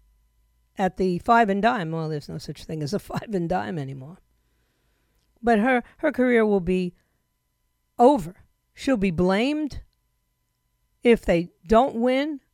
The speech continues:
the president's seat back in, in, uh, November. She'll be literally chastised for giving the Democrats as many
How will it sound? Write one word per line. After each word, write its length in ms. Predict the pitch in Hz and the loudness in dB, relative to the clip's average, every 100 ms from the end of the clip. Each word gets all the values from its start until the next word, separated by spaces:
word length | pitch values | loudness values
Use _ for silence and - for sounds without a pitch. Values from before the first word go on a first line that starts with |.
| _ _ _ _ - | _ _ _ _ -8
the 80 | 208 | -2
president's 720 | 233 240 240 240 240 - - _ _ _ _ _ _ _ _ _ _ - | 0 0 0 0 -2 -10 -20 _ _ _ _ _ _ _ _ _ _ -18
seat 380 | - 262 262 | -8 -4 -4
back 320 | - 233 247 - | 0 0 0 -2
in, 220 | 196 190 | -4 -4
in, 380 | 208 196 196 190 | -4 -4 -2 -2
uh, 200 | 180 175 | 0 2
November. 540 | 180 180 220 277 339 - _ _ _ _ _ _ | 2 2 2 0 -2 -6 _ _ _ _ _ _
She'll 320 | - 254 220 | -4 0 0
be 420 | 190 196 185 180 _ _ _ _ _ _ _ _ _ _ _ _ _ | 0 -2 -2 -6 _ _ _ _ _ _ _ _ _ _ _ _ _
literally 840 | - 202 302 392 233 160 156 185 214 _ | -4 2 2 2 2 0 -4 -10 -16 _
chastised 1040 | - 254 254 262 - 294 285 339 320 - - _ _ | -6 0 0 0 -2 -2 0 -2 -6 -10 -20 _ _
for 580 | - 226 214 202 202 - _ _ _ 196 | -2 2 4 4 2 -2 _ _ _ -4
giving 440 | 208 262 294 269 | -2 0 0 0
the 80 | 226 | -2
Democrats 800 | 190 220 262 - 262 262 254 - | 0 0 0 -2 0 0 -2 -4
as 120 | 190 | -4
many 460 | 202 226 226 202 | -2 -2 -2 -4